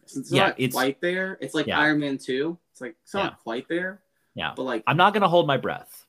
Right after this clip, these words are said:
Speaker 2: but
Speaker 1: Yeah.
Speaker 2: that's all I'm,
Speaker 1: I
Speaker 2: that's
Speaker 1: do,
Speaker 2: all.
Speaker 1: I am, I will say, I, I, it doesn't, it's not like, I feel like they're gonna kind of restart. They're gonna keep some stuff, like, they'll keep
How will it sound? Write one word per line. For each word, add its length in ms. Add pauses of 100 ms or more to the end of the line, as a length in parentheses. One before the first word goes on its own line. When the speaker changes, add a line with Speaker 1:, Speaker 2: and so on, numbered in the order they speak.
Speaker 2:
but 300
Speaker 1:
Yeah. 200
Speaker 2:
that's 140
all 160
I'm, 80
Speaker 1:
I 140
Speaker 2:
that's 120
Speaker 1:
do, 140
Speaker 2:
all. 80
Speaker 1:
I 100
am, 220
I 100
will 120
say, 140
I, 240
I, 40 (180)
it 140
doesn't, 340 (220)
it's 140
not 160
like, 180 (800)
I 60
feel 120
like 100
they're 100
gonna 180
kind 160
of 100
restart. 580 (140)
They're 100
gonna 140
keep 240
some 200
stuff, 380
like, 200
they'll 160
keep 360